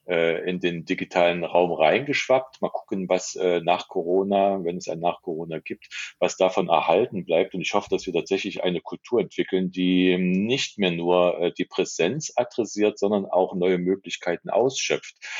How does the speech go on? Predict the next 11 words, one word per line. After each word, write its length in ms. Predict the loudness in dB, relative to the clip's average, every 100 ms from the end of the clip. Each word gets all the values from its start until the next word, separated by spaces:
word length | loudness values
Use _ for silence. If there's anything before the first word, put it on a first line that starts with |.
| -10 -8 2
Weil, 420 | 4 6 6 6
ähm, 460 | 4 4 2 -2 0
jetzt 360 | 0 0 -6 2
die 60 |
Erfahrungen, 720 | 2 4 2 4 4 2 0
äh, 360 | 0 2 4 2
in 80 | 0
der 120 | -2
Praxis 420 | -2 -8 -6 -6
gesammelt 480 | 0 2 2 -2 2
werden 360 | 2 2 0